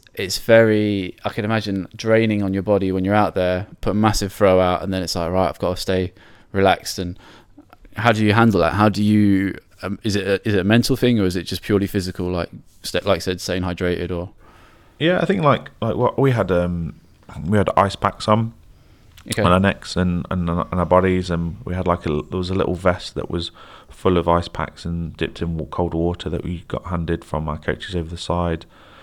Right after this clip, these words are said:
Speaker 1: Mm-hmm.
Speaker 2: And, and I was competing at night. I thought I was, as I think I was at six thirty at night, but it was thirty-eight degrees and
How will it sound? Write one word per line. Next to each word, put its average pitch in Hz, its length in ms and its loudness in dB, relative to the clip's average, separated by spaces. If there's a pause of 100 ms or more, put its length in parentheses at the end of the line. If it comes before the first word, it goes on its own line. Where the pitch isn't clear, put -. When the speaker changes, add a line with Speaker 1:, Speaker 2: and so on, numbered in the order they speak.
(100)
Speaker 1:
Mm-hmm. 110 180 -4
Speaker 2:
And, 98 160 0
and 101 160 2
I 110 60 8
was 113 120 4
competing 90 420 -2
at 76 100 -2
night. 104 180 2
I 104 40 0
thought - 260 -6 (120)
I 50 100 -10
was, - 200 -14 (100)
as 82 200 -10
I 78 40 -10
think 98 220 -12
I 90 40 -8
was 76 80 -8
at - 120 -16
six - 280 -10
thirty 82 280 -4
at - 80 -8
night, 87 240 -4
but 78 120 -8
it - 140 -6
was 82 260 -6
thirty-eight - 560 -6
degrees 78 420 -6
and 73 240 -8